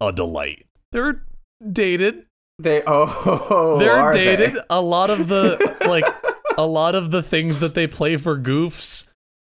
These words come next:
Speaker 1: aren't as funny to me now as they were when I was thirteen. <laughs>
Speaker 2: Yeah, um, oh boy, yeah. <laughs>
Speaker 1: But
Speaker 2: Like, there, there are some jokes that hold up pretty
Speaker 1: Oh,
Speaker 2: well
Speaker 1: one hundred percent.
Speaker 2: today, but <laughs>
Speaker 1: But all of, like, even with all of the, like,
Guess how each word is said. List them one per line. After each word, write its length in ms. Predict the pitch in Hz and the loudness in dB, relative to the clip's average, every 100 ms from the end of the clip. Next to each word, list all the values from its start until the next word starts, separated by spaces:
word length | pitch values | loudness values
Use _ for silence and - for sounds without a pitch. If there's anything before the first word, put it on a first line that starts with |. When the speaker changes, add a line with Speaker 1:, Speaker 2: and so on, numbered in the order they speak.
| _ | _
Speaker 1:
aren't 280 | 143 165 170 | -2 -2 0
as 200 | 180 151 | -2 -2
funny 280 | - 156 170 | 0 0 -2
to 120 | 160 156 | -2 0
me 140 | 160 | 0
now 340 | 139 113 123 | 0 0 0
as 140 | 156 147 | 0 0
they 160 | 139 | -2
were 280 | 143 110 117 - | 0 -2 -2 -2
when 260 | 135 139 | -2 0
I 160 | 135 143 | 0 0
was 400 | 151 165 165 - _ _ _ | -2 -2 -2 -6 _ _ _
thirteen. 760 | - - 247 - 131 156 117 202 | -10 -4 -4 -4 -2 0 0 -2
<laughs> 40 | - - - | -6 -16 -8
Speaker 2:
Yeah, 400 | 185 202 185 147 - | -2 0 0 -4 -2
um, 440 | 147 147 147 147 - _ - - _ _ _ _ - | 0 0 0 -6 -12 _ -20 -20 _ _ _ _ -2
oh 340 | 160 151 139 | 0 2 0
boy, 380 | 120 107 98 98 | 0 -2 -2 -4
yeah. 300 | - 104 101 - _ | -4 -4 -4 -6 _
<laughs> 60 | - - - _ _ | -16 -16 -20 _ _
Speaker 1:
But 220 | - 494 208 | -12 -6 0
Speaker 2:
Like, 260 | - - | 2 2
there, 240 | 240 233 208 | 2 0 2
there 160 | 262 | 2
are 60 | 240 | 2
some 340 | - 202 311 | 0 -2 -2
jokes 320 | 262 156 135 - | -2 -2 -2 -2
that 120 | 123 | -2
hold 280 | 135 120 117 | -2 -2 0
up 220 | 120 - | -2 -4
pretty 240 | - - | -2 0
Speaker 1:
Oh, 40 | - | 2
Speaker 2:
well 160 | 147 | 2
Speaker 1:
one 0 | |
hundred 200 | 202 202 | 2 0
percent. 380 | 127 107 180 127 | 0 2 2 2
Speaker 2:
today, 1000 | 127 123 - 156 - - 175 147 113 107 | 0 -2 -4 -10 -10 -4 0 0 0 -2
but 60 | |
<laughs> 0 | |
Speaker 1:
But 280 | 143 185 175 110 | 0 0 0 0
all 240 | 175 214 | 2 2
of, 220 | 214 - | 0 -2
like, 320 | 151 156 - _ | -2 -2 -4 _
even 440 | 185 190 208 165 | -4 0 0 0
with 240 | 143 151 147 | 0 0 0
all 320 | 127 131 139 | -2 -2 -2
of 160 | 131 123 | -4 -4
the, 140 | 131 | -2
like, 480 | 127 120 117 - | 0 0 -2 -4